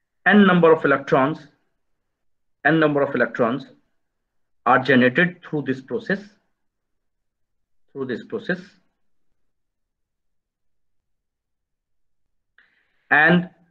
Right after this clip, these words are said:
reach to, and reach to saturation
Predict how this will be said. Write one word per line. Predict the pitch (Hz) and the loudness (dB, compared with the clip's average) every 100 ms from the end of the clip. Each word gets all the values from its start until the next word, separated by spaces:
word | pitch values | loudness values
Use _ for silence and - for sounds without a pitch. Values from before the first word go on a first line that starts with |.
| - - | -20 -4
reach | 143 165 208 208 - | 0 2 2 0 -2
to, | 180 156 190 - _ _ _ _ _ _ - | 2 2 0 -10 _ _ _ _ _ _ -6
and | 127 147 151 147 | 0 0 0 -4
reach | 123 147 208 208 - - | -2 0 0 -2 -6 2
to | 160 - - _ _ _ _ _ _ _ - - | 2 2 -6 _ _ _ _ _ _ _ -14 -2
saturation | 160 160 190 190 233 | -2 2 0 2 2